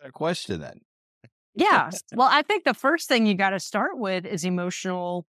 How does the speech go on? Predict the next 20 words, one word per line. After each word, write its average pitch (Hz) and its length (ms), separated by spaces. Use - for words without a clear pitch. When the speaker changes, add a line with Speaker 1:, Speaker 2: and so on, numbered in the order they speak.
Speaker 2:
awareness. 202 840
You 180 120
know, 175 200
first 208 320
you 185 60
gotta 190 180
start 180 360
tapping 175 420
into 170 280
who 180 140
you 170 240
are 165 420
and, 160 400
and 165 140
what's 175 220
going 175 340
on 185 200
underneath 165 640
the 156 320
covers, 185 600